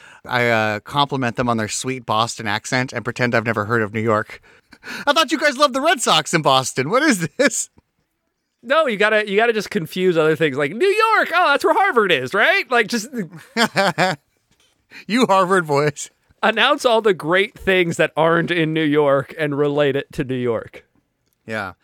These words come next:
Speaker 1: And then after that, I'm gonna be, uh, getting some testicle surgery. Don't worry, everybody. It's nothing dangerous. I'm not getting anything removed.
Speaker 2: It's all cosmetic testicle surgery. It's testicle Botox to get rid of the wrinkles. <laughs>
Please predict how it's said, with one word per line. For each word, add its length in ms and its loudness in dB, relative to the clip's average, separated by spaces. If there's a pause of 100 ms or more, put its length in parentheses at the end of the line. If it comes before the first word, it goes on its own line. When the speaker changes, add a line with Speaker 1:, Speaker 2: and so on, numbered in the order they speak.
(460)
Speaker 1:
And 140 -2
then 140 -2
after 420 0
that, 420 2
I'm 240 0
gonna 200 -2
be, 500 -6
uh, 340 -4
getting 480 -6
some 300 -8
testicle 480 -6
surgery. 400 -10
Don't 200 -4
worry, 220 -2
everybody. 360 -2
It's 160 -8
nothing 340 -2
dangerous. 380 -2
I'm 100 -2
not 160 2
getting 240 -6
anything 380 -6
removed. 560 0 (880)
Speaker 2:
It's 180 -2
all 320 4
cosmetic 600 0
testicle 400 -2
surgery. 340 -2 (240)
It's 220 2
testicle 520 0
Botox 600 0
to 80 -2
get 160 2
rid 120 2
of 80 -2
the 100 0
wrinkles. 600 -2
<laughs> 40 -20